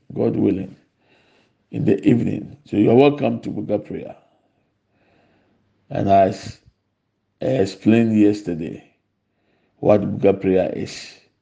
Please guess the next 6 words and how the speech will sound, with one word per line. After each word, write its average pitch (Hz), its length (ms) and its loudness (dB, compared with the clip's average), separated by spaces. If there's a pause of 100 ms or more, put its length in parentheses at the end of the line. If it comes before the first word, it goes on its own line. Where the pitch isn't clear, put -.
(1120)
I - 140 -2
hope 107 200 0
you 98 120 6
understand 95 580 -4
it 87 180 -6
now. - 380 -12